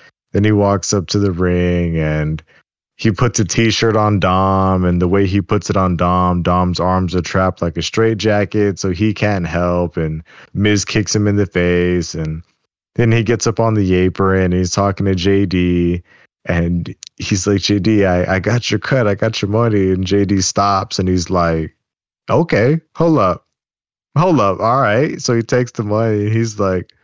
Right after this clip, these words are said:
"This is all, this is all for me? All right, mate, all right."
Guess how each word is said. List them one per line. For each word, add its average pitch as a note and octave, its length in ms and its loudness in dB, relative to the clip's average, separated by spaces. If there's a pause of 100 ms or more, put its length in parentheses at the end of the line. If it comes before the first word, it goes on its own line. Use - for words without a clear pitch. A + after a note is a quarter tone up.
(520)
"This B2+ 160 0
is C3+ 100 0
all, C3+ 400 0 (300)
this C#3 160 0
is C#3 80 0
all D#3 160 2
for C3+ 160 0
me? G#3+ 400 0 (380)
All A#3 160 2
right, B2 260 2
mate, E3+ 280 0
all A3 220 0
right." F3+ 380 2